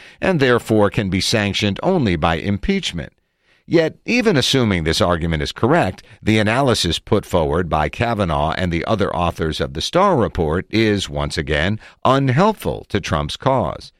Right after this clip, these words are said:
This is because, as the Starr Report recognized, presidential misconduct need not actually be a violation of criminal law to constitute a high crime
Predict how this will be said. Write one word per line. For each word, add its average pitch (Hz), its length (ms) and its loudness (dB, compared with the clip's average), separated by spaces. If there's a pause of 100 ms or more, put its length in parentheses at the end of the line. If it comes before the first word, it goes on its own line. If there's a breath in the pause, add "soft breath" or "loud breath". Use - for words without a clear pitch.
(340)
This 208 160 4
is 131 140 0
because, 104 640 0
as 78 280 -2
the 82 100 -2
Starr 87 320 2
Report 78 460 -2
recognized, 78 840 -2 (260 loud breath)
presidential 156 640 2
misconduct 101 800 0
need 117 320 0
not 185 240 0
actually 95 680 0
be 90 160 2
a 90 80 2
violation 95 760 0
of 78 140 -4
criminal 98 400 0
law 82 340 0
to - 160 -4
constitute 98 840 -2
a 76 140 0
high 113 340 -2
crime 90 520 -2